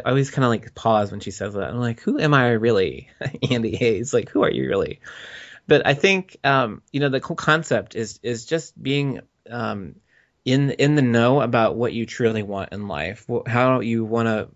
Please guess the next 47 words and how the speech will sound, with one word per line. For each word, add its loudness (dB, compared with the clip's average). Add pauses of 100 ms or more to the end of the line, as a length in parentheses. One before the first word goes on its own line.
(420)
move 4
throughout 2
the 0
world, 2
how 0
you 2
wanna -4
feel -2
every 2
day, 2 (280)
what -2
kind 2
of 0
circumstances -4 (400)
that -2
you -2
want -2
to -8
be 0
in. 2 (120)
You -2
know, -2
I 2
like 2
working -2
at -2
home, 2 (520)
um, -4
you -4
know, -4
relaxed 0
with -2
my 0
Latisse 2
station, 2 (500)
uh, 0
looking 2
out, 2
you -2
know, 0
have 0
a 0
nice 0
view 4
in 4
the 4
window. 4